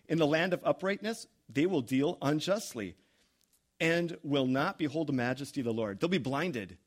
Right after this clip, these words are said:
They will not see God's glory. "Lord, when your hand is lifted up, they will not see, but they will see and be ashamed for their envy of people. Yes, the fire of your enemies shall devour them."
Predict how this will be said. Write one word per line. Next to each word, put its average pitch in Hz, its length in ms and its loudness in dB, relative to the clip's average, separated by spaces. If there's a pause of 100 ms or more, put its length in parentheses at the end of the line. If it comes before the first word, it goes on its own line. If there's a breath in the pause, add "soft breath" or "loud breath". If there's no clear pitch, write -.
(180)
They 123 120 -4
will 156 140 0
not 151 240 -4
see 160 180 -4
God's 135 300 -8
glory. 160 380 -10 (100)
"Lord, 214 400 2 (320 loud breath)
when 156 140 2
your 202 100 2
hand 196 220 0
is 156 140 0
lifted 165 280 0
up, 202 220 0
they 190 100 4
will 214 240 2
not 151 220 -4
see, 98 380 -8 (480)
but 185 380 -2 (140)
they 104 260 -4
will 170 340 -2
see 101 560 -6
and 107 160 -6
be 113 140 -2
ashamed 104 500 -6
for 113 160 -6
their 107 220 -4
envy 147 300 -4
of 139 160 -6
people. 101 460 -8 (280 soft breath)
Yes, 135 320 0
the 117 100 -8
fire 147 360 0
of 123 100 -4
your 135 160 -6
enemies 127 380 -2
shall 113 160 -6
devour 110 400 -2
them." 87 280 -12